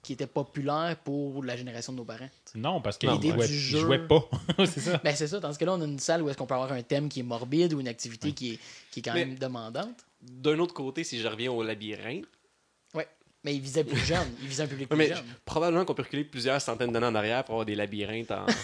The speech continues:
Speaker 3: <laughs> en headset.
Speaker 1: Oh, oui, c'est vrai. C'est vrai. Sauf que je suis pas
Speaker 3: Ça
Speaker 1: sûr qu'avec
Speaker 3: remonte à loin.
Speaker 1: <laughs> Ouais, là, c'est sûr que tu parles juste du labyrinthe, là, mais bon, c'est, c'est un défi qui se plie bien à différents groupes d'âge parce que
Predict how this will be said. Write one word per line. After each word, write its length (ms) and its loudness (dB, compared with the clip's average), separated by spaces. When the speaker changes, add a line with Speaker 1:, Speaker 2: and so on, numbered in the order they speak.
Speaker 3:
<laughs> 260 2
en 280 0
headset. 400 0
Speaker 1:
Oh, 240 0
oui, 120 8
c'est 140 4
vrai. 220 4
C'est 160 -6
vrai. 180 -8
Sauf 140 -6
que 60 2
je 40 0
suis 40 -4
pas 80 2
Speaker 3:
Ça 100 4
Speaker 1:
sûr 20 2
qu'avec 200 8
Speaker 3:
remonte 20 2
à 80 6
loin. 220 0
Speaker 1:
<laughs> 1120 2
Ouais, 280 0
là, 100 -6
c'est 120 -8
sûr 100 -8
que 120 -8
tu 60 -20
parles 180 -4
juste 200 -8
du 80 -4
labyrinthe, 560 2
là, 160 0
mais 280 -6
bon, 220 -8
c'est, 160 -16
c'est 140 -6
un 80 2
défi 360 0
qui 120 -6
se 100 -4
plie 260 -6
bien 280 2
à 40 0
différents 300 -2
groupes 180 -6
d'âge 260 4
parce 140 -6
que 140 -6